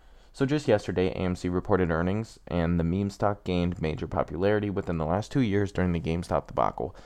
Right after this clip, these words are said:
so much so that A M C was able to leave the doors open to some of its theaters just from the amount of buying that was occurring from retail investors. The sad news is that A M C literally just scraped by in earnings.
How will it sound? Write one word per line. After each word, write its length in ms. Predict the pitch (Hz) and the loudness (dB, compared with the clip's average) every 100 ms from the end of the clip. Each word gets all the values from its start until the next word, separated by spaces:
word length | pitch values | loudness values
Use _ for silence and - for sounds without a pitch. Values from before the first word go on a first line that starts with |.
| - - | -20 -4
so 180 | - 156 | 2 4
much 160 | 147 | 4
so 240 | - 139 135 | 4 6 6
that 160 | 113 | 4
A 60 | - | 2
M 180 | 110 110 | 0 0
C 120 | 101 | -2
was 140 | 95 | 0
able 180 | 92 92 | 2 2
to 60 | 90 | 2
leave 220 | 87 87 | 0 0
the 100 | 101 | 0
doors 280 | 110 101 101 | 4 4 2
open 200 | 90 92 | 0 0
to 40 | |
some 220 | 90 90 87 | -2 0 0
of 120 | 82 | -2
its 180 | - - | -8 -6
theaters 440 | 117 123 101 98 | 0 2 2 0
just 240 | - 95 | -2 -4
from 140 | - 120 | -4 -4
the 100 | 123 | -2
amount 320 | 113 95 - | 0 0 -2
of 160 | 95 - | -4 0
buying 320 | 92 85 85 | 2 2 0
that 140 | 82 | -2
was 100 | 90 | -2
occurring 360 | 85 - 87 90 | -6 -4 -4 -2
from 200 | 80 78 | -2 -4
retail 320 | 57 - 50 | -4 -6 -6
investors. 440 | - 101 - - - - - - - - - - | -2 -2 -2 -8 -10 -20 -20 -20 -20 -20 -20 -12
The 100 | - | -8
sad 260 | 80 127 156 | 0 2 4
news 240 | 139 98 | 2 0
is 300 | 98 95 - - - - - | -2 -6 -6 -16 -20 -20 -4
that 220 | 85 87 - | 0 0 2
A 160 | 123 | 2
M 100 | 135 | 2
C 300 | 135 127 123 - | 2 0 -2 0
literally 500 | 104 107 110 110 110 | 2 2 4 2 0
just 340 | - 95 90 | 2 0 0
scraped 260 | - 90 - | -2 -2 2
by 140 | 78 | 2
in 100 | 85 | 2
earnings. 400 | 95 104 98 98 | 2 2 0 -4